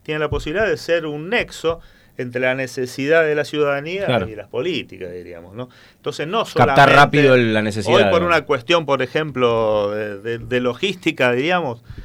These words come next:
Speaker 1: eh, no, no es-, no me acompañan, eh, funcionarias del, del Ministerio de Mujeres, Diversidad y Género de Nación.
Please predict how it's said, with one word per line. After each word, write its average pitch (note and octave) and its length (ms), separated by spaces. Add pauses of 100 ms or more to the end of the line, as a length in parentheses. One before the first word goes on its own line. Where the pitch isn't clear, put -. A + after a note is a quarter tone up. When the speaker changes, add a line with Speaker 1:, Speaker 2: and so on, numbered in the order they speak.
(260)
Speaker 1:
eh, F#2+ 960
no, B2+ 320
no C3+ 120
es-, A#2+ 100
no C#3 200
me D3 100
acompañan, D3+ 840 (600)
eh, F#2+ 680
funcionarias B2 920
del, G2 720
del G#2+ 160
Ministerio G#2+ 720
de G2+ 140
Mujeres, A#2+ 480
Diversidad A2 560
y A#2+ 80
Género F#2 540
de F#2 80
Nación. F#2 420